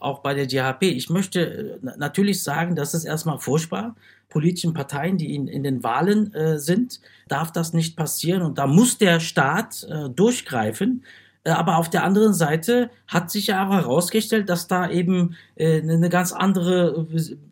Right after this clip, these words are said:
Sache dahinter st-, äh, steckte. Also wenn das in den westlichen Medien kommt, dann ist das ein Thema. Wenn aber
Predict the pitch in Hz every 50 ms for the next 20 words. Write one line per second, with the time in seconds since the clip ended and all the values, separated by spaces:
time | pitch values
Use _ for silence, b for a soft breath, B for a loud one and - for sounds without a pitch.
0 | 139 147 143 135 131 131 - b b b b - 208 214 - 254 - 185 160 156
1 | 143 135 127 110 107 - - - - 117 117 113 107 104 104 - - 135 117 -
2 | - - - 98 95 95 - 131 135 151 143 135 B B B B B B 143 165
3 | 175 180 175 185 180 180 190 180 185 175 160 147 165 185 196 - 190 185 170 180
4 | 180 190 196 185 160 180 175 165 170 - 190 208 262 277 - - - - 175 170
5 | 170 175 170 - 170 170 - 175 170 - - 175 160 165 - 165 160 165 185 214
6 | 240 247 233 180 156 180 185 190 180 - - 180 170 185 180 170 170